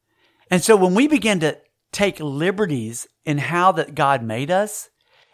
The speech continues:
it's that we begin to accumulate for ourselves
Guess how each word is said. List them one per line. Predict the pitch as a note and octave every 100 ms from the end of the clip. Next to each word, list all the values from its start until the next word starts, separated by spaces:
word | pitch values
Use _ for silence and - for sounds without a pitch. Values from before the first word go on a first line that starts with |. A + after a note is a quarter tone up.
| _
it's | G#3 G#3 -
that | G3 F3
we | A#3+
begin | B3 G#3+ G3+
to | F3+
accumulate | - - A3 A3+ F3 C3+
for | D#3+
ourselves | C#3 C3+ - G#3 D3 C#3+ C#3+